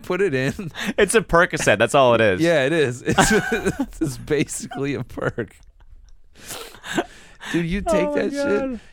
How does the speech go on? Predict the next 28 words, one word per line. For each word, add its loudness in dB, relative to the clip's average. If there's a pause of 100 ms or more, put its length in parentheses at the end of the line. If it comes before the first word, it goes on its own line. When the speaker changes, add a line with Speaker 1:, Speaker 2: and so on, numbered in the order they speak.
Speaker 1:
you -6
just -6
fucking -4
melt. -2 (140)
There's -4
no -2
high. -4 (960)
Speaker 2:
<laughs> -2 (760)
Speaker 1:
Like, 2
you -6
know 0
how 0
many 0
things -2
I've 0
tried 0
to -2
just -4
watch 0
or -2
I -4
say, -6 (340)
"I'm -4
gonna 0
get -2
him," -4
and -4 (340)
just -6